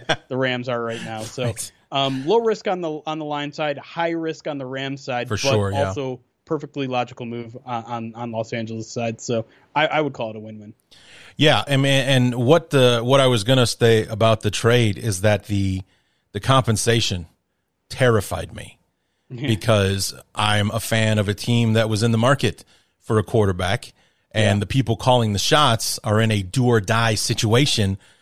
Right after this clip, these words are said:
Speaker 2: Right.
Speaker 1: for twenty twenty-one. So what will these desperate bastards be willing to give up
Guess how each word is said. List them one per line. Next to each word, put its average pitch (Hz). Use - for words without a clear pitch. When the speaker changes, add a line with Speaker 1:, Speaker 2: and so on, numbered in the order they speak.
Speaker 2:
Right. 127
Speaker 1:
for 113
twenty 120
twenty-one. 110
So 110
what 123
will 110
these 117
desperate 113
bastards 101
be 101
willing 113
to 104
give 101
up 98